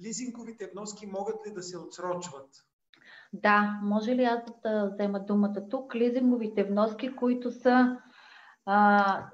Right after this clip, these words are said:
Speaker 2: част, лизингови компании, които са част от банкова група, също подлежат, а, мерките за мораториума, също, също се прилагат и за тях. А, да речем, Райфайзен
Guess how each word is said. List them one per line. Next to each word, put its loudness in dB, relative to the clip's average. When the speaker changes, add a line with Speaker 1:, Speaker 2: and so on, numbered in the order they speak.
Speaker 2:
част, 2
лизингови 2
компании, 0
които -4
са -12
част 2
от -6
банкова 2
група, -4
също -12
подлежат, -4
а, 0
мерките -2
за -4
мораториума, 0
също, -8
също -10
се -10
прилагат 0
и -10
за -8
тях. 2
А, 6
да 4
речем, 0
Райфайзен 2